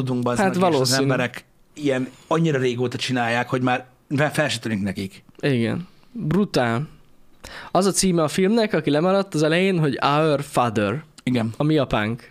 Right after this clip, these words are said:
Speaker 1: Igen, és a leggyakoribb kérdés egyébként a Google Chrome-on, ami bemutatja kétezer-huszonkettő értelmi szintjét, az az, hogy igaz-e ez a történet. Ez a leggyakoribb keresés ezzel kapcsolatban.
Speaker 2: És ott vannak, a, érted, az egész dokumentumfilm, az igaz-,
Speaker 1: Az egész dokumentumfilm, igen.
Speaker 2: a, a felvételek
Speaker 1: Igen.
Speaker 2: az ember.
Speaker 1: Az a baj, hogy,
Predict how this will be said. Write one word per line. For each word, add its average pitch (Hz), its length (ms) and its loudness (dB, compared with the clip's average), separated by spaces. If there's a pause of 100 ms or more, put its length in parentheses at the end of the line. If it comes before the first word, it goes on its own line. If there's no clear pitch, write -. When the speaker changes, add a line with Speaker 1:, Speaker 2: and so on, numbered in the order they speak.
(160)
Speaker 1:
Igen, 131 220 0
és 120 120 0
a 151 40 2
leggyakoribb 147 520 0
kérdés 127 460 -4
egyébként 123 400 -8
a 123 40 -8
Google 131 280 -2
Chrome-on, 131 340 0
ami 127 100 2
bemutatja 123 480 0
kétezer-huszonkettő 117 1040 -2
értelmi 117 420 0
szintjét, 123 420 -2
az 104 140 -8
az, 139 320 -2 (100)
hogy 117 200 -4
igaz-e 110 280 -2
ez 101 120 -4
a 101 40 -10
történet. 104 640 -8 (580)
Ez 127 60 -4
a 123 60 2
leggyakoribb 113 380 0
keresés 110 420 -2
ezzel 104 240 -6
kapcsolatban. 110 520 -6 (120)
Speaker 2:
És - 160 -2
ott 160 160 0
vannak, 139 260 -2
a, 143 120 0
érted, 147 280 0
az 143 160 0
egész 151 200 2
dokumentumfilm, 151 440 0
az 160 100 2
igaz-, 160 160 2
Speaker 1:
Az 175 60 2
egész 156 140 0
dokumentumfilm, 151 520 0
igen. 139 120 0
Speaker 2:
a, 120 40 2 (160)
a - 60 0
felvételek 139 720 2
Speaker 1:
Igen. 147 120 2
Speaker 2:
az 156 80 4
ember. 151 280 2
Speaker 1:
Az 143 120 2
a 131 80 0
baj, 143 200 2
hogy, 131 240 -2